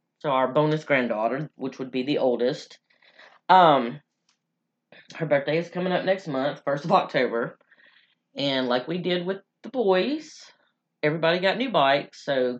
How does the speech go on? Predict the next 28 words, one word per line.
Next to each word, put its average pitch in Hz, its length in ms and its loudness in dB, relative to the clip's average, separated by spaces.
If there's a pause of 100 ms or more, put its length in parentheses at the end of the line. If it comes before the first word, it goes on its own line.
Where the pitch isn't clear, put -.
Ken 127 280 -6
kinda 151 260 -8
<laughs> - 0 -
felt 170 460 0
a 147 60 -8
little 156 220 -4
left 151 240 -4
out, 135 320 -4
and - 80 -18
I 135 40 -10
was 131 120 -12
like, 123 200 -14
"All 127 120 -6
right, 107 160 -4
well, 117 300 -6
we'll 170 160 -4
get 180 120 -8
her 196 120 -2
a 202 80 -2
bike, 190 240 -6
too. 120 420 -10 (920)
It'll 123 160 -8
be 127 140 -2
an 110 80 -4
early 123 240 -4
birthday 147 320 -6
present." 127 540 -4 (800)
So, 175 640 0